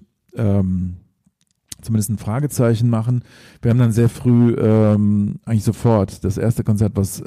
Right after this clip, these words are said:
nicht mehr ging, haben wir sofort gestreamt, haben gesagt, das fällt nicht aus, sondern wir verlegen das. Und zwar zu dir nach Hause, also zu jedem, der will,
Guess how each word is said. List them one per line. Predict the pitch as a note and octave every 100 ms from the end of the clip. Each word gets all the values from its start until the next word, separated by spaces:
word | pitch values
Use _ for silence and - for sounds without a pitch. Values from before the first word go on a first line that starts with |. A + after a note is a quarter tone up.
| -
nicht | G#2+ G2+
mehr | G#2+ F#2+
ging, | G2+ A2
haben | A2
wir | G#2
sofort | G2+ - G2+
gestreamt, | G#2 - A2 G2+ F2+ -
haben | G2 G2+
gesagt, | F#2+ G2 G2+ - - - -
das | -
fällt | A#2+ A2+
nicht | G#2+ -
aus, | A#2
sondern | A#2+ G#2+ G2+
wir | F#2+
verlegen | G2+ G#2 G#2 F#2+
das. | F2 F2+ -
Und | - F#2+
zwar | - F2+ F2+ F#2
zu | - G2+
dir | G#2+ G#2+
nach | G2+ F#2+
Hause, | G2+ G#2+
also | G2+ A#2
zu | A2
jedem, | G#2+ G#2+ G#2
der | G2 F#2+
will, | A2+